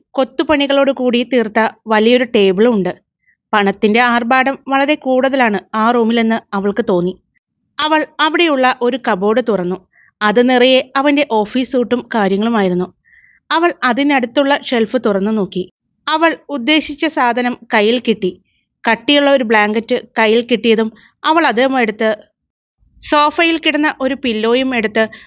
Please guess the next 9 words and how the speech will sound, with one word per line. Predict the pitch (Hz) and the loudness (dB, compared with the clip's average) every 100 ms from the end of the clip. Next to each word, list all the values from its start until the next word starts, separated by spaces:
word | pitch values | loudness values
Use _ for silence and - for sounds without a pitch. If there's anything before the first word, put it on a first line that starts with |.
| _ | _
ആ | 262 311 | 0 2
റൂമിന് | 277 220 233 269 | 2 2 0 -2
ചുറ്റും | 220 240 | -4 -4
നോക്കി. | 226 180 196 - _ _ _ _ _ - | -2 -2 -4 -8 _ _ _ _ _ -2
എവിടെ | 202 185 233 262 | 0 2 2 0
കിടക്കും | 247 247 269 - | -2 0 -4 -2
എന്നാണ് | 277 285 285 254 233 | 0 2 2 0 -2
അവൾ | 226 | -2
നോക്കിയത്. | 247 208 214 214 196 | 0 -2 -2 -2 -2